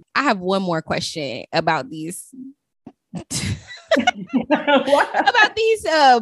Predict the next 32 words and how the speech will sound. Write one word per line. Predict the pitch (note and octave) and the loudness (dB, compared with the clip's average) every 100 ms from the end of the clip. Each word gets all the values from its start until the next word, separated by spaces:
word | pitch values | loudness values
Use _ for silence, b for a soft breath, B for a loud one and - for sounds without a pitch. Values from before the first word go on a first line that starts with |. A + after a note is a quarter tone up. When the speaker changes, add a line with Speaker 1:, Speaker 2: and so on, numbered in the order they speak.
| A3 | 2
Speaker 1:
pay, | D4+ E4 E4+ E4 C#4 | 4 2 2 -2 -6
buy | G#3+ B3+ E4 D#4+ | 0 2 2 2
now, | D4 | -2
pay, | D4+ E4 C#4+ C4+ - A#3+ | 0 0 0 -2 -4 -2
pay | C#4 | 0
later | B3+ B3+ G#3+ | 0 0 0
plans. | B3 F3 F#3 | 0 -2 0
So | |
you | C4+ D#4 A4+ | 2 6 4
had | D4 | 4
said | - B3+ | 0 0
that | A3 G#3+ | 2 2
when | A3 | 0
you | G#3+ B3 | 0 2
are | A3 | 2
booking | F#3 G#3 G#3+ | 0 -2 -4
travel | G#3+ F#3+ F#3 | -2 -2 -2
for | G3 F#3+ | -2 -4
your | F#3+ F#3 A3 | 0 -2 -2
clients, | - D#3+ D#3+ D3+ D3 - - - B B B | -4 -4 -4 -4 -8 -10 -16 -20 B B B
Speaker 2:
Mm-hmm. | B3 D4 F3 | -2 -2 2
Speaker 1:
that | F#3 E3+ E3 - | 2 2 0 -4
you | E3+ E3 G#3+ C4+ C#4+ C4+ C4+ C4 B3 | -10 -4 0 2 2 2 2 0 -2
can | - A3 - | -2 -2 0
offer | G3+ G#3 - G#3+ | 0 0 0 -2
them, | G3 F#3+ F#3+ F#3 - | 0 0 0 -2 -4
like, | E3 E3 - - - | -4 -4 -6 -2 0
pay | A#3+ G#3 | 2 0
half | G3 - F3+ F#3 | -2 -2 -2 -4
now, | G3 E3+ E3 E3+ | -6 -4 -4 -4
pay | - G3 E3+ | -4 -4 -4
later | E3 G3+ G3+ D#2 B1 A3+ | -4 -4 -4 -6 -12 -16